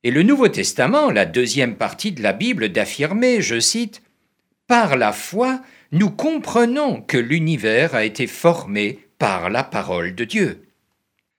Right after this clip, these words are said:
Par sa parole, le Créateur n'a pas seulement donné naissance aux choses et à leur développement, y compris nous les humains. La Bible dit que, je cite, «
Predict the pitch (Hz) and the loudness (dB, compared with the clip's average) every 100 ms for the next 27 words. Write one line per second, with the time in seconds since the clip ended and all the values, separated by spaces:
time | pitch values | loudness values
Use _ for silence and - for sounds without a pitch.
0 | _ 240 220 - 285 139 135 208 226 98 | _ 2 2 2 2 2 4 2 2 -4
1 | - _ _ _ _ 156 160 - 226 196 | -10 _ _ _ _ 2 2 0 0 0
2 | 156 - 269 123 107 113 - 104 98 101 | -2 -2 -2 -2 -2 -2 0 -2 0 -2
3 | 90 120 123 101 98 95 120 95 87 - | -2 -2 -2 0 -2 -2 -4 -4 -6 -6
4 | 90 - 185 180 110 85 - 110 101 95 | -4 -2 0 0 -2 -6 -4 0 2 2
5 | 87 78 101 85 92 - 180 254 254 - | 0 -2 -6 -4 -8 -6 -4 -4 -4 -14
6 | - _ - 113 - 104 92 - 90 104 | -20 _ -6 -6 -2 -6 -4 -6 -4 -4
7 | 90 87 131 202 127 - _ _ _ _ | -4 -4 -2 -2 -2 -6 _ _ _ _
8 | _ 165 208 277 220 202 202 254 262 - | _ 2 4 2 0 0 0 -4 -8 -4
9 | 220 233 311 320 165 117 107 - 240 240 | 0 0 -2 -6 -6 -4 -2 -2 -4 -8
10 | - | -18